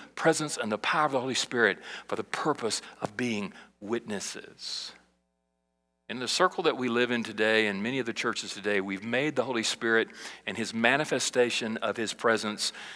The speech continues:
to mean a lot of other things other than the primary purpose for why he came,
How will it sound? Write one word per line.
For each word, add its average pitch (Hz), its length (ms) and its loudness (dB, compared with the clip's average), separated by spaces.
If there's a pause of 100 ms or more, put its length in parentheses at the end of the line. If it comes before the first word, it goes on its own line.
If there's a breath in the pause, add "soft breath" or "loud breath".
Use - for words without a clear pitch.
(200 loud breath)
to 117 100 0
mean 117 200 2
a 101 60 4
lot 127 300 4
of 131 160 0
other 120 220 2
things 101 520 -2 (120)
other 151 300 0
than 123 200 -4
the 107 80 -4
primary 131 460 -4
purpose 107 380 -4
for 107 160 -4
why 104 240 2
he 107 100 -2
came, 98 420 -2